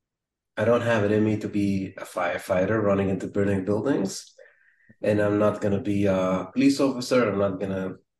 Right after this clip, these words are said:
I'm not gonna go fighting wars or any of those things. I'm not gonna be a first responder. I knew that.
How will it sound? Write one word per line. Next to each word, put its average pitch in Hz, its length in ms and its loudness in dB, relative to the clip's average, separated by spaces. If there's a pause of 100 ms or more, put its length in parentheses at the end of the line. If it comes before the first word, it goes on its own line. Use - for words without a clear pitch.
(260)
I'm 101 100 -2
not 98 220 0
gonna 95 160 0
go 98 160 0
fighting 101 400 2
wars 135 580 4
or 113 140 2
any 123 180 2
of 127 120 0
those 120 280 -4
things. 120 800 -4
I'm 95 100 -12
not 98 180 -4
gonna 113 140 -2
be 113 80 -2
a 110 40 0
first 110 340 -2
responder. 104 560 0
I 107 60 2
knew 104 200 0
that. 117 420 2